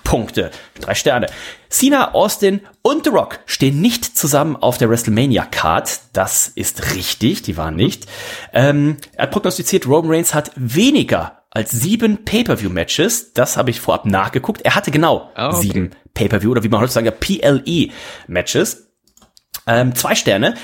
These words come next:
Speaker 1: Auf der Reds W M-Tour geht ein Mitglied verloren und wird wieder an der Theke mit einem beziehungsweise mehreren Wrestlern
Speaker 2: <laughs>
Speaker 1: aufgefunden.
Speaker 2: Die, diesmal
Speaker 1: Leider
Speaker 2: leider nicht,
Speaker 1: nicht.
Speaker 2: ne? Das liegt aber auch daran, dass, dass, äh, L A so wahnsinnig groß ist, ne? Das ist so, ähm,
Speaker 1: Ja.
Speaker 2: das war, glaub ich, das größte Problem.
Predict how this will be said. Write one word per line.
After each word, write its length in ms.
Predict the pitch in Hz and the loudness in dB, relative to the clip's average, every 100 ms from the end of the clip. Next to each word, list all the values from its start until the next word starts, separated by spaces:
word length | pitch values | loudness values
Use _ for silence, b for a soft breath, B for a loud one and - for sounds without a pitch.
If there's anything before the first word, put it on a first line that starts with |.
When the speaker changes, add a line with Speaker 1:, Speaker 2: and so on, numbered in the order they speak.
| B - | B -4
Speaker 1:
Auf 120 | 147 | 0
der 200 | 220 196 | 2 2
Reds 280 | 277 - 165 | 0 0 2
W 60 | |
M-Tour 480 | 151 233 233 190 180 | 2 0 2 0 2
geht 220 | 165 - | 0 0
ein 160 | 143 147 | -2 0
Mitglied 240 | - 190 | -2 -2
verloren 360 | - 135 190 220 | 0 2 2 2
und 220 | 143 120 | 2 2
wird 220 | 175 233 | 0 0
wieder 200 | 202 220 | 0 2
an 60 | - | 2
der 120 | 165 | 0
Theke 420 | - 214 233 233 220 B - | 2 0 2 0 -2 B -4
mit 180 | - | -2
einem 240 | - 208 226 | -2 0 2
beziehungsweise 640 | 175 - 208 196 175 156 | 0 0 0 2 2 2
mehreren 400 | 143 175 214 156 | 4 2 2 2
Wrestlern 400 | 160 196 - 101 | 2 2 0 0
Speaker 2:
<laughs> 40 | - | 0
Speaker 1:
aufgefunden. 840 | 95 - - - 92 - 175 143 B B | 0 -2 -8 -6 -4 0 0 0 B B
Speaker 2:
Die, 100 | 151 135 | -14 2
diesmal 340 | 240 - 190 | 2 4 2
Speaker 1:
Leider 140 | 180 | 2
Speaker 2:
leider 60 | 180 | 2
nicht, 200 | 180 117 | 2 2
Speaker 1:
nicht. 120 | 131 - | 0 -2
Speaker 2:
ne? 40 | B B B | B B B
Das 120 | 135 139 | 0 2
liegt 160 | 233 | 2
aber 120 | 202 | 2
auch 40 | 160 | 0
daran, 280 | 175 214 156 | 0 2 0
dass, 180 | 165 | -2
dass, 200 | - 156 151 | -2 -4 -4
äh, 480 | 131 139 139 110 90 | -2 2 2 0 -2
L 100 | 127 | 0
A 160 | 160 | 2
so 140 | 143 127 | 2 0
wahnsinnig 340 | 151 135 127 | 0 0 -2
groß 440 | 104 107 170 180 | 0 2 4 2
ist, 260 | 98 95 - | -6 -10 -4
ne? 100 | 135 | -4
Das 160 | 151 113 | -4 -6
ist 140 | 113 | -6
so, 180 | 104 104 | -2 0
ähm, 340 | 101 - 95 | -2 0 0
Speaker 1:
Ja. 160 | 95 - | 0 -2
Speaker 2:
das 260 | 120 - - | -4 -4 -6
war, 120 | 101 | -6
glaub 140 | 95 | -6
ich, 60 | - | -4
das 140 | 101 | -2
größte 260 | 107 98 98 | 0 0 -2
Problem. 420 | 104 92 87 | -2 -2 -4